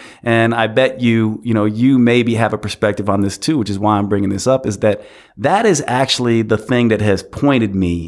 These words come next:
in the direction of where I have gone. Like, there's certain aspects that I wouldn't have brought out that I now teach had I not had some of the fears and failures and slip ups and, and deep, dark times of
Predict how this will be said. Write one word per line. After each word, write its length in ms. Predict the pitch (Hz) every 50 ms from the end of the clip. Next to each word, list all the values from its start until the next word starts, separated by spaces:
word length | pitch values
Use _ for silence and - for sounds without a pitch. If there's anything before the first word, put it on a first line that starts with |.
| -
in 140 | - 117 110
the 60 | 107 104
direction 560 | 107 104 101 110 110 107 - - 113 107 107
of 220 | - - 98 92 98
where 540 | 101 101 101 104 107 101 101 101 101 - - _ _ _ _ _ _ _ _ -
I 100 | 101 98
have 180 | 92 98 92 107
gone. 320 | 120 123 135 113 90 87
Like, 140 | 92 101 98
there's 140 | 117 107 -
certain 360 | - - 170 165 143 117 113
aspects 540 | 98 120 127 123 - - - 123 120 120 -
that 100 | 110 98
I 100 | 95 95
wouldn't 320 | 92 107 123 127 127 117
have 160 | 110 101 - 110
brought 340 | 110 107 101 95 - -
out 440 | - 104 101 98 87 - - - - -
that 160 | 107 101 95 98
I 120 | 98 98
now 320 | 95 104 104 101 98 95 92 -
teach 420 | - - 120 107 98 - - - - - - _ _ _
had 160 | - 107 101
I 100 | 101 101
not 300 | 104 107 110 104 104 101
had 480 | 95 95 104 95 90 90 92 85 85 - _ _ _ _ _
some 240 | - - 117 107 104
of 160 | 101 95 92
the 220 | 104 98 92 90 - - - - - _ _ _ _ _
fears 400 | - 127 120 107 101 98 98 92
and 120 | 92 85
failures 520 | - - 120 113 110 107 107 104 101 95 98
and 100 | 95 98
slip 360 | - - 113 110 104 - -
ups 220 | 98 95 92 - -
and, 220 | 92 92 90 90 - - - - _ _ -
and 300 | 95 92 92 95 95 90
deep, 280 | - 135 135 - - -
dark 280 | 120 110 101 95 -
times 520 | - 113 104 98 95 92 90 90 - - - _ -
of 360 | 101 101 98 95 - - -